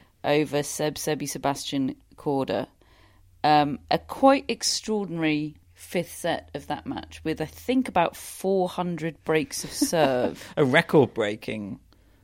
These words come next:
Speaker 2: set. The most breaks of serve in a men's singles match at Wimbledon in a set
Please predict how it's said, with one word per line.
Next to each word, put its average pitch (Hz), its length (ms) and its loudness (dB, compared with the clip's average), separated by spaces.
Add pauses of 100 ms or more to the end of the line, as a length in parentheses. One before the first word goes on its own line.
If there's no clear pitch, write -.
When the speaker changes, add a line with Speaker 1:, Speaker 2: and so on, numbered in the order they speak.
(100)
Speaker 2:
set. - 500 -4 (100)
The 123 80 0
most 127 640 4
breaks 110 360 -2
of 107 100 -8
serve 101 600 2 (760)
in 107 120 -2
a 101 100 2
men's 101 340 2
singles 107 360 -4
match 104 280 -6
at 117 60 -4
Wimbledon 101 420 -6
in 104 140 -4
a 101 40 -4
set - 400 -8